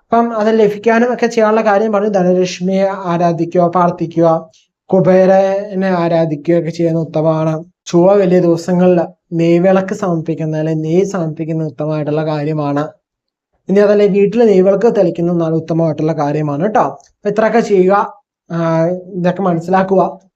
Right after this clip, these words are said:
ആ, ഈ അറിവ് നിങ്ങൾക്ക് ഇഷ്ടപ്പെട്ടെന്ന് വിചാരിക്കുന്നു. ഇതുപോലത്തെ അറിവ് നിങ്ങൾക്ക് ആവശ്യമെങ്കിൽ താഴെ കമന്റ് ചെയ്യുക. വേറെ എന്തെങ്കിലും കാര്യങ്ങൾക്കൊക്കെ സംശയം താഴെ കമന്റ് ചെയ്യുന്നതിനനുസരിച്ചുള്ള വീഡിയോസ് ക്രിയേറ്റ് ചെയ്യാൻ സാധിക്കുന്നതെങ്കിൽ ക്രിയേറ്റ് ചെയ്യുക.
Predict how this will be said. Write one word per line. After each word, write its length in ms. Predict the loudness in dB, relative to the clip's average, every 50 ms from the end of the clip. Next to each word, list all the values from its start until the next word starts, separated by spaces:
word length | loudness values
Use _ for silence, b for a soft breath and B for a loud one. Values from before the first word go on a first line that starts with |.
| _ _ _ _ _ _ _ _ _ _ -8
ആ, 140 | -4 0 2
ഈ 80 | 4
അറിവ് 220 | 4 4 4 2 2
നിങ്ങൾക്ക് 220 | 2 0 -2 -2
ഇഷ്ടപ്പെട്ടെന്ന് 480 | -4 -4 -6 -6 -2 0 2 2 4 4
വിചാരിക്കുന്നു. 440 | 4 4 2 2 2 0 -4 -4
ഇതുപോലത്തെ 400 | -4 -2 0 2 2 2 2 2
അറിവ് 280 | 2 2 2 2 0 0
നിങ്ങൾക്ക് 220 | 0 -2 -2 -2
ആവശ്യമെങ്കിൽ 720 | -2 -2 -2 -2 -4 -4 -4 -4 -2 -2 0 -2 -4 -6 -6 -6
താഴെ 160 | -4 -4 -4 -2
കമന്റ് 320 | -2 -2 -2 -2 -2 0
ചെയ്യുക. 460 | 2 2 4 4 2 2 0 -4 -12 _ _ _ _ _ _ _ _ _ _ 0
വേറെ 160 | 2 4 4
എന്തെങ്കിലും 300 | 4 4 4 4 4 2
കാര്യങ്ങൾക്കൊക്കെ 840 | 0 0 0 0 0 0 0 -2 -2 -2 -4 -4 -2 -2 -2 -2 -4 -8 -12 -6
സംശയം 380 | -4 -4 -4 -2 -2 -2 -2
താഴെ 220 | -2 -2 -2 -2 -2
കമന്റ് 280 | -2 -2 -2 0 0
ചെയ്യുന്നതിനനുസരിച്ചുള്ള 680 | 0 2 2 2 0 0 0 -2 -4 -6 -4 -2 -2 0
വീഡിയോസ് 400 | 0 0 0 0 -2 -2 -4 -6
ക്രിയേറ്റ് 360 | -10 -8 -6 -4 -4 -4 -4 -4
ചെയ്യാൻ 220 | -2 -2 -2 -2
സാധിക്കുന്നതെങ്കിൽ 680 | -2 -4 -4 -4 -4 -4 -2 -2 0 0 0 -2 -4 -6 -6 -6
ക്രിയേറ്റ് 240 | -4 -4 -4 -4
ചെയ്യുക. 300 | -4 -2 0 0 0 0